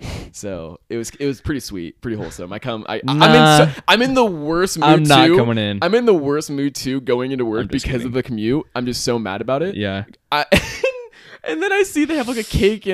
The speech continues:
Speaker 2: They have a cake for me. They have, like, a card that they all signed. Super sweet. And I'm like,
Speaker 1: That is
Speaker 2: "Ah,"
Speaker 1: sweet.
Speaker 2: it, like, literally all, like, my, all my anger just, like, dissolved. I was like, "Damn, okay."
Speaker 1: That is
Speaker 2: That's,
Speaker 1: tough,
Speaker 2: that's,
Speaker 1: though.
Speaker 2: but yeah, no, just, it's,
Speaker 1: That's a lot of
Speaker 2: I
Speaker 1: extra
Speaker 2: was
Speaker 1: hours.
Speaker 2: really,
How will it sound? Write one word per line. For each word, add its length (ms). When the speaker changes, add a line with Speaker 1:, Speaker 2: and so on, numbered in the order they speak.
Speaker 2:
They 80
have 80
a 40
cake 280
for 160
me. 400
They 120
have, 100
like, 100
a 60
card 260
that 80
they 140
all 140
signed. 600
Super 300
sweet. 400
And 100
I'm 80
like, 120
Speaker 1:
That 100
is 20
Speaker 2:
"Ah," 460
Speaker 1:
sweet. 140
Speaker 2:
it, 60
like, 220
literally 400
all, 300
like, 160
my, 340
all 100
my 340
anger 320
just, 200
like, 140
dissolved. 520
I 20
was 100
like, 100
"Damn, 440
okay." 220
Speaker 1:
That 120
is 160
Speaker 2:
That's, 260
Speaker 1:
tough, 80
Speaker 2:
that's, 60
Speaker 1:
though. 140
Speaker 2:
but 400
yeah, 240
no, 260
just, 460
it's, 360
Speaker 1:
That's 160
a 80
lot 160
of 60
Speaker 2:
I 40
Speaker 1:
extra 160
Speaker 2:
was 100
Speaker 1:
hours. 300
Speaker 2:
really, 440